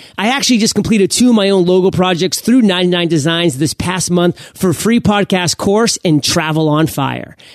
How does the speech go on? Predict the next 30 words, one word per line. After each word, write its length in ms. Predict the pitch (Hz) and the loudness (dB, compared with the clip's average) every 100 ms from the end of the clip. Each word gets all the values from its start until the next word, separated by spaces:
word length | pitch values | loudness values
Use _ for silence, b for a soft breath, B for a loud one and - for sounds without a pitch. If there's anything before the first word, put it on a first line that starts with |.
| B | B
It 120 | - - | -6 -2
doesn't 260 | 277 254 | 0 2
matter 180 | 208 214 | 2 0
if 140 | 208 | 0
you're 100 | 180 | 2
running 260 | 156 165 175 | 2 2 0
a 60 | 151 | 0
contest 480 | 151 160 175 160 | -2 0 0 -2
with 140 | 151 156 | 0 0
several 360 | - 208 208 | 0 0 0
designers 520 | 175 147 165 165 170 143 | 0 0 0 0 0 0
or 120 | 175 | -2
collaborating 580 | - 196 214 214 214 185 | -2 -2 -2 0 2 2
with 120 | 160 | 2
just 200 | 127 175 | 0 -2
one, 440 | 135 131 156 190 202 B B B | 0 0 2 2 0 B B B
crafting 360 | 240 269 262 214 | -4 -2 0 -2
a 60 | |
thoughtful 460 | - 190 202 - 175 | -2 -4 -4 -2 0
brief 320 | 135 170 190 | 2 0 0
is 120 | 151 - | -2 -2
always 300 | 185 214 208 | -2 2 2
the 60 | 160 | 0
first 280 | - 175 - | 0 -2 0
step 180 | 175 165 | -2 -2
to 100 | 156 | -2
getting 260 | 170 165 | 2 2
a 80 | 151 | 2
great 340 | 123 143 196 | 0 -2 -2
design. 500 | - 156 156 156 160 | 0 -2 0 0 -2